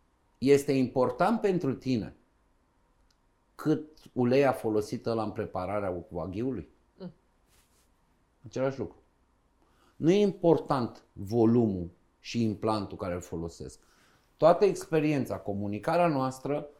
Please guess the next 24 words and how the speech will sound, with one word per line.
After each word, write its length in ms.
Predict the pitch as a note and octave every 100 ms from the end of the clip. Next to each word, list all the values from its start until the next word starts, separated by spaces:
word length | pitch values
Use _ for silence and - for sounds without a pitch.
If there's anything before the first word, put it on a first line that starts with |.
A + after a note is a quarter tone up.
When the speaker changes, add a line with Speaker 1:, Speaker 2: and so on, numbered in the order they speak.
| _ _ _
Speaker 1:
să 220 | - A#2+
pot 420 | - E3+ F#3 F#3
să-ți 360 | - - B2 B2
ofer 580 | G#2+ - - C3+ G#2 - _ _ _
un 240 | E3 D#3+ D3
produs 680 | C3+ G2+ G2 D#3+ - - _ _ _ _
de 100 | -
care, 260 | C3+ E3+ E3
pe 160 | - D3+
care 280 | E3+ F3 - - _ -
pe 80 |
tine 220 | D#3 F#3+ G3
să 80 | -
te 80 |
facă 220 | E3+ F#3 F3
fericită. 500 | F3+ E3 D#3+ C3 - _ _
Speaker 2:
Da. 320 | F#3 G3 F#3+ _ _ _ _ _ _ _
Speaker 1:
Asta 300 | C4 B3 B3+
e 40 |
decât 400 | F#3 A3+ A3+ A3+
un 200 | A3 G#3+ -
tool 380 | - B3 D3+ D3+ - - _
Speaker 2:
Mhm. 140 | - F#3+
Speaker 1:
în 280 | F3 F3+